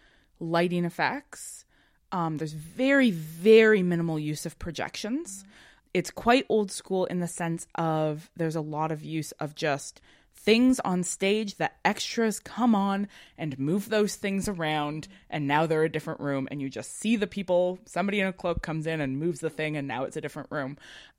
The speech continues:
Speaker 1: Yeah, so the, for example, the time turner effect is, like, when they go back in time, there's this sort of pulse or ripple thing that happens that I am fairly sure is just light.
Speaker 2: Right. Well, I mean, it mu-, it must
Speaker 1: Yeah.
Speaker 2: be.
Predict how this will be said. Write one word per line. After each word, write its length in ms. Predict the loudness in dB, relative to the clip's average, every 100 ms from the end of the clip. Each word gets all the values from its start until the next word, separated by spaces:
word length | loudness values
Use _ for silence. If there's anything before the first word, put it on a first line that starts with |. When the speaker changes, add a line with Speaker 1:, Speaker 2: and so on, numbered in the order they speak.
| _ 0
Speaker 1:
Yeah, 240 | 6 6
so 140 | 6 2
the, 200 | 2 0
for 180 | 0 2
example, 400 | 2 2 0 0
the 120 | -4
time 400 | -6 2 4 4
turner 320 | 2 -2 -2
effect 540 | -4 -4 -4 -4 -10 -20 -20 -20 -20 _ 4
is, 580 | 6 8 6 0 -10 _ -6
like, 180 | -6 -4
when 320 | 0 2 4
they 120 | 2
go 140 | 0
back 240 | 0 0 -2
in 120 | -10
time, 540 | -8 -4 -2 0 -2 -2
there's 280 | 0 0 -2
this 160 | -10
sort 220 | -6 -4
of 160 | -4 -4
pulse 440 | -4 0 -2 -2 -6
or 120 | -6
ripple 560 | -6 -2 0 2 0 -2
thing 300 | -4 -8 -6
that 120 | -6
happens 540 | -6 -8 -6 -6 -6 -12 -20 -20 _
that 120 | 2
I 80 | 4
am 160 | 4 0
fairly 420 | 2 2 4 2
sure 240 | 0 2
is 120 | 2 0
just 200 | -6 -4
light. 460 | -6 -6 -10 -18 -20
Speaker 2:
Right. 120 | -20 -20 _ -18
Well, 80 | -16
I 40 |
mean, 120 | -12 -4
it 60 | -2
mu-, 120 | -2 -4
it 100 | -2
must 320 | -2 -2 -6 -8
Speaker 1:
Yeah. 40 |
Speaker 2:
be. 380 | -6 -6 -8